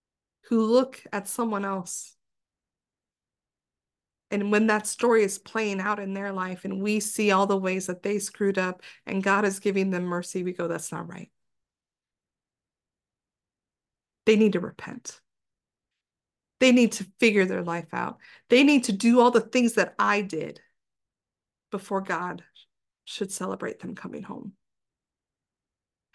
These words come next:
And I think that's because we have this innate, like,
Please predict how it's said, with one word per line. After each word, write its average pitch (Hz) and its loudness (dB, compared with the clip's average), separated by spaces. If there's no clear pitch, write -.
And 269 6
I 277 6
think 320 4
that's 254 2
because 247 2
we 240 2
have 247 0
this 208 -2
innate, 220 -2
like, 170 -4